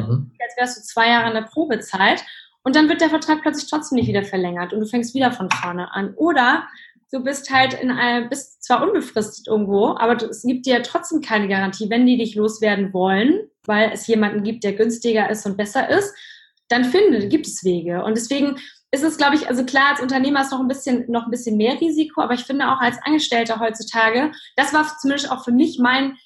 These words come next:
Speaker 2: mein, äh, letzter Kick-Ass sozusagen, den letzten <laughs> Schritt, wo ich gemerkt habe, also ganz ehrlich, so viel Sicherheit habe ich auch gar nicht im
Speaker 1: Ja.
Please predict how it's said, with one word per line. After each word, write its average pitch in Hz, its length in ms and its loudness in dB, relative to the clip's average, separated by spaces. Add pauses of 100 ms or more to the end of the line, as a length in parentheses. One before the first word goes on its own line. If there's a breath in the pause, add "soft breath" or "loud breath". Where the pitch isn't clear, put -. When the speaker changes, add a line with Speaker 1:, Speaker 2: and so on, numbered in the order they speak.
(220 loud breath)
Speaker 2:
mein, 247 380 2
äh, 233 400 2
letzter 240 460 -2
Kick-Ass 294 680 0
sozusagen, 254 600 2
den 240 120 0
letzten 254 300 0
<laughs> - 0 -
Schritt, 320 340 -2 (340 loud breath)
wo 294 60 2
ich 302 100 2
gemerkt 262 300 2
habe, 285 180 2
also 254 220 2
ganz 254 260 2
ehrlich, 254 220 -2
so 269 100 -4
viel 269 160 -4
Sicherheit 254 420 0
habe 254 120 -2
ich 254 160 -8
auch - 220 -2
gar 185 180 -2
nicht 180 280 -6
im 190 160 -2
Speaker 1:
Ja. 117 240 2